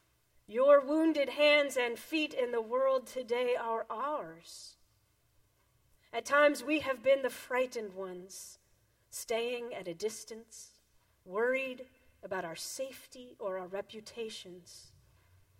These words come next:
But you come close to us, bringing peace and challenge, unlocking our potential and setting us free. At times, O God, we have been the doubting ones,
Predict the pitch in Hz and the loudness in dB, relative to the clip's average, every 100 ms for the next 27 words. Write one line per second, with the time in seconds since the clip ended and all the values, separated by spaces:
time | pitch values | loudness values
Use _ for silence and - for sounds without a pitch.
0 | _ _ _ _ 247 254 262 349 339 - | _ _ _ _ -14 -10 -4 -4 -4 -8
1 | 294 277 - 285 277 - - 247 196 175 | -8 -8 -8 -8 -8 -14 -12 -10 -8 -10
2 | 165 - - - _ _ _ _ _ _ | -12 -20 -20 -20 _ _ _ _ _ _
3 | 208 214 190 180 - 294 330 - - 214 | -6 -6 -8 -10 -8 -2 -2 -4 -10 -8
4 | 226 262 262 - - 208 214 247 285 294 | -6 -8 -10 -10 -6 -6 -6 -10 -14 -18
5 | - - _ _ _ _ _ _ _ - | -20 -20 _ _ _ _ _ _ _ -14
6 | 202 202 214 285 294 320 302 302 196 - | -10 -6 -2 -2 -2 -6 -6 -6 -8 -8
7 | 202 - - 294 277 - 269 262 - 180 | -10 -12 -8 -8 -8 -4 -4 -4 -10 -12
8 | 170 - 220 240 240 226 220 - 202 185 | -12 -10 -8 -8 -6 -10 -12 -16 -14 -14
9 | 170 165 _ _ _ _ _ _ _ _ | -14 -16 _ _ _ _ _ _ _ _
10 | _ _ _ _ _ - 247 226 262 285 | _ _ _ _ _ -8 -8 -2 4 6
11 | 302 262 254 262 262 269 240 285 294 277 | 6 4 4 6 8 8 4 -2 0 -2
12 | 247 262 254 233 226 247 294 254 220 202 | 0 2 2 2 4 6 6 2 -2 -4
13 | 190 180 175 - - | -4 -8 -12 -14 -18